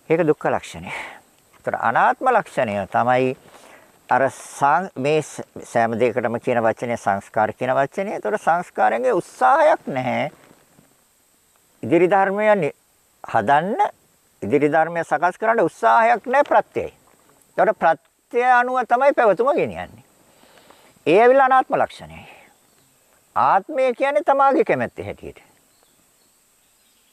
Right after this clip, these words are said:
ආත්මය කියන්නේ තමාගේ කැමැත්ත හැටියට. හා තම වශයෙන් තමන්ට ඕන විදිහට. නැත්තම් ස්ථිරව පවතින දෙයක්.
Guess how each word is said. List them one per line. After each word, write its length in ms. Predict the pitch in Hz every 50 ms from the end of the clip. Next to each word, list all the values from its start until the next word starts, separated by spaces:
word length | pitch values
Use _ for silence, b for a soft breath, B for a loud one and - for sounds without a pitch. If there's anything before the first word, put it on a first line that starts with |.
| _ _ -
ආත්මය 400 | 92 92 90 - - 104 101 98
කියන්නේ 260 | - 131 156 196 214
තමාගේ 400 | - 220 214 220 208 185 139 117
කැමැත්ත 400 | - 107 90 85 78 _ - -
හැටියට. 400 | 95 101 - - 73 - - - - - - _ B B B B B B B B B B
හා 260 | - - 175 190 247 294
තම 280 | - - - 190 208 247 240
වශයෙන් 480 | 220 - 170 - - 190 165 123 92 78 - _ _ _ -
තමන්ට 280 | - 131 135 143 131
ඕන 240 | 123 120 123 120 113
විදිහට. 440 | 101 95 87 - 87 85 - - _ _ _ _ _ _ _ _ _ _ _ _ _ _ _ _ _ _ _ _ _ _ _
නැත්තම් 360 | - 107 - - 214 240 233 208 - _ -
ස්ථිරව 500 | - - _ - - 262 254 254 262 220
පවතින 460 | - 180 156 131 107 - - 87 82
දෙයක්. 200 | - - - _